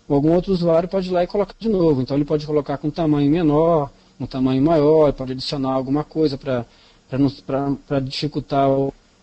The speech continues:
é, alguém identificar por M D cinco, por exemplo, né, uma assinatura do, da, pode mudar o nome da, da imagem, enfim, ele pode fazer várias coisas pra, pra que torne praticamente impossível alguém,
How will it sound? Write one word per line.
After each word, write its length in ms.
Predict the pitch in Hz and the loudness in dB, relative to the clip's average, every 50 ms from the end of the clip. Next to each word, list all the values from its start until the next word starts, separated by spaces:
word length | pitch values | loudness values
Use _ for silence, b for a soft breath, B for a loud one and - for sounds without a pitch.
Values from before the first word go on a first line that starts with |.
| _ | _
é, 260 | 160 139 127 123 123 | -6 -4 -2 -2 -2
alguém 340 | 123 123 127 131 131 143 143 | -2 -2 -2 0 2 2 2
identificar 460 | 135 127 139 135 - - 143 - 139 | 2 2 0 -2 -2 -6 -8 -6 -6
por 160 | 131 - 143 135 | -6 -4 -4 -2
M 220 | 135 135 135 135 | 0 0 0 0
D 100 | 127 120 | -2 -6
cinco, 380 | - - - 180 156 165 - - | -6 -8 -6 -4 -4 -4 -4 -6
por 100 | - 120 | -8 -8
exemplo, 420 | 117 113 120 139 160 165 - 131 | -6 -4 -4 -4 -4 -4 -4 -4
né, 80 | 127 135 | -4 -2
uma 120 | 131 123 | -2 -4
assinatura 580 | 120 - - 131 120 117 - - 139 147 143 127 | -4 -6 -6 -6 -6 -6 -6 -4 -2 -2 -2 -2
do, 260 | 117 117 110 107 117 | -4 -6 -8 -8 -8
da, 320 | 117 117 113 113 120 120 - - - _ _ _ _ _ _ | -10 -12 -14 -14 -16 -18 -20 -20 -20 _ _ _ _ _ _
pode 340 | - 143 135 127 139 139 139 139 | -2 -2 0 0 -2 -4 -2 0
mudar 240 | 143 147 135 147 151 | 2 2 4 4 4
o 80 | 151 | 4
nome 420 | 143 139 143 165 180 170 156 156 139 | 4 4 4 4 4 2 2 0 -2
da, 340 | 123 123 117 113 110 107 107 113 b b b b b _ - | -2 -4 -4 -6 -6 -8 -12 -16 b b b b b _ -6
da 80 | 123 | -4
imagem, 460 | 117 117 117 120 139 156 160 147 147 | -2 -2 0 0 0 0 0 0 -2
enfim, 200 | 160 - - 127 | -4 -6 -6 -8
ele 100 | 120 117 | -8 -6
pode 180 | - 156 175 - | -4 -6 -6 -4
fazer 300 | - 185 175 147 156 170 | -4 -6 -4 -2 -2 0
várias 280 | 151 156 151 180 180 - | 2 2 2 2 0 0
coisas 360 | - 156 156 160 170 175 - | -2 -6 -4 -4 -4 -6 -8
pra, 280 | - 170 170 170 170 b b b b b b b b b b _ | -8 -6 -6 -6 -6 b b b b b b b b b b _
pra 160 | - 143 139 | -6 -6 -6
que 100 | - 147 | -6 -6
torne 720 | 143 - 151 151 160 160 160 156 151 147 139 123 123 131 _ _ _ _ _ _ _ _ _ _ | -4 0 2 2 4 4 4 2 2 2 0 -4 -8 -12 _ _ _ _ _ _ _ _ _ _
praticamente 540 | - 151 156 - - 147 147 147 139 - - | -2 -2 -2 0 0 0 0 0 0 -2 -6
impossível 600 | 151 - 190 170 - - - 156 156 156 170 180 | -6 -6 -6 -6 -6 -4 0 0 2 2 4 2
alguém, 760 | 175 165 151 139 135 135 139 147 147 147 143 139 120 110 113 | 2 2 2 0 -2 -2 -2 -4 -4 -4 -4 -6 -6 -8 -12